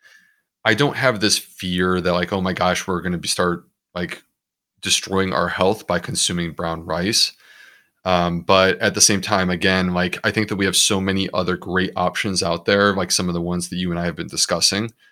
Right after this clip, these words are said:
that it's to-, like, I, I don't hesitate to consume brown rice once in a while at all. I just also don't choose to make it the backbone of my whole grain consumption. That's all.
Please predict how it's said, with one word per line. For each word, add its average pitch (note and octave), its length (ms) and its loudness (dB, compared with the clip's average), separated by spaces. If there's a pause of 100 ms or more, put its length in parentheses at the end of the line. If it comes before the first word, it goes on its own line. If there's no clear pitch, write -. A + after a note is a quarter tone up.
(400)
that F#2 420 2 (960)
it's - 400 2
to-, B2 320 0
like, A2 140 2
I, G#2 220 4
I A2+ 100 4
don't G#2 300 4
hesitate G#2 500 2
to - 60 -6
consume F#2 360 0
brown F2 220 0
rice F2+ 340 2
once F2+ 220 -4
in F2+ 60 -2
a F2+ 60 -2
while G#2+ 480 4 (100)
at F#2+ 120 -2
all. F#2+ 460 0 (760)
I G#2 120 4
just G2 260 0
also F#2+ 280 2
don't F2+ 220 -4
choose - 260 -2
to F#2 60 -6
make F2 180 0
it - 80 -6
the - 80 -14
backbone F2 440 -2
of E2+ 240 -6
my F2 140 -4
whole F2 180 -4
grain E2+ 260 -4
consumption. - 460 -10
That's - 200 -8
all. - 160 -16